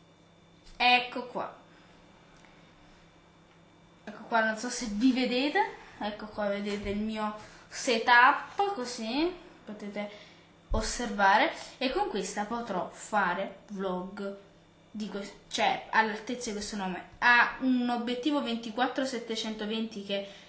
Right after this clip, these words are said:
assolutamente gigante, cioè, però non è quegli obiettivi mallopponi. Si può fare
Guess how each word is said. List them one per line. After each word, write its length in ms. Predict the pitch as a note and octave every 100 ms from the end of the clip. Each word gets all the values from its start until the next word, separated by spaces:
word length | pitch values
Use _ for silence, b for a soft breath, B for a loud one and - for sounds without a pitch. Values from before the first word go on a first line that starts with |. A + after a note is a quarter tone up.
| B B
assolutamente 1200 | - - - B3+ A3+ A3 A3 G#3 G3 F#3 - F3+ F#3
gigante, 680 | G3+ G#3+ G3+ F3 F3+ F#3+ A3
cioè, 240 | A3 F#3 - B B B
però 220 | - A3+ A3
non 200 | A3+ A#3
è 280 | A3 - -
quegli 260 | A#3+ A3+ A3
obiettivi 840 | G#3 G#3 G#3+ A#3+ A3+ A3+ A3 - - A3
mallopponi. 920 | G#3+ A3 A3 - D#4 D#4 D#4 E4 E4 B B B - - - - - - - - - - - - - - _ _ _ _ - - - _ -
Si 180 | - -
può 100 | G3+
fare 460 | G3+ G3+ G3 G3+